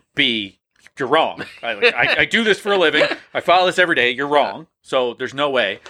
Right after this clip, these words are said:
And it gets down to, I end up talking to supervisors. I get notice of object-, objection, all of this. And it gets to the point where I have to go and deal with, like, a full-blown notice of object-, objection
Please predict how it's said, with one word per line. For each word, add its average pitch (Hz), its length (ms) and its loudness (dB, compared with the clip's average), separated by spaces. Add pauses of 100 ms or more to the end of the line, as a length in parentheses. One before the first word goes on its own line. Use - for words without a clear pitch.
(400)
And 135 580 0
it 135 160 -6
gets 151 240 0
down 135 320 2
to, 123 260 0
I 110 200 2
end 113 180 0
up 107 240 2 (120)
talking 95 340 -6
to - 60 -20
supervisors. 143 960 2
I 104 160 -2
get 110 260 -6 (220)
notice 127 380 0
of - 80 -12
object-, - 500 -2
objection, 143 840 -2
all 135 200 4
of 117 80 -2
this. 113 280 -2 (400)
And 127 80 -4
it 143 60 -4
gets 170 160 0
to 202 60 -2
the 180 80 0
point 160 240 0
where 135 280 2
I 127 140 4
have 147 280 0
to 135 60 -6
go 113 500 0 (540)
and 117 300 -4 (220)
deal 139 260 4
with, 117 160 -2
like, 117 160 0
a 110 60 -4
full-blown 127 720 2
notice 117 260 0
of 110 80 -6
object-, 117 460 0
objection 107 680 -2